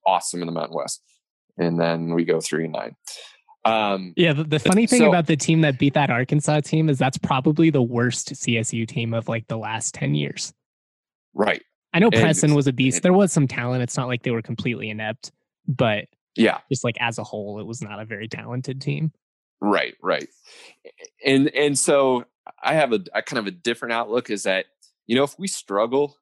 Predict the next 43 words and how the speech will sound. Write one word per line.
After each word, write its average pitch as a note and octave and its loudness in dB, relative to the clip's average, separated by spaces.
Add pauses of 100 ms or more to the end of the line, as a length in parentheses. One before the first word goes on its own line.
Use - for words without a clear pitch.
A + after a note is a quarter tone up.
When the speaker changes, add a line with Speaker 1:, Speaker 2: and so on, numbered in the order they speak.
(140)
Speaker 1:
through G#2 2 (800)
the G#2 -2 (140)
kind A#2 -2
of G2+ -2
the F#2+ -2
non-conference, F#2+ -4
especially G2+ -2
being F#2+ -6
away F2+ 2
at F2+ 0
Oregon F#2 -4
State F2+ -4
and F2 -16
at E2+ 0
Vanderbilt, G2 -2 (400)
like, F2+ -2
that A2 0
actually G#2+ -4
might G2 -6
be G2+ 0
okay G2+ -2 (160)
for G#2+ -4
me. A#2 -4 (100)
Like, F#2+ 0
if F#2+ -4
we G#2+ 2
struggle G2+ 2
and, F#2+ -2 (260)
and - 0
it G#2+ 2
seems C3 2
like G#2+ 0
Addazio G2 0 (380)
has F#2+ 0
that F#2 0 (100)
mentality F#2+ -2
of, F2 -2
like, F2 -2
going G2+ -4
through G2+ -6
the F#2 -6
struggles G2 -2
together, G2+ 0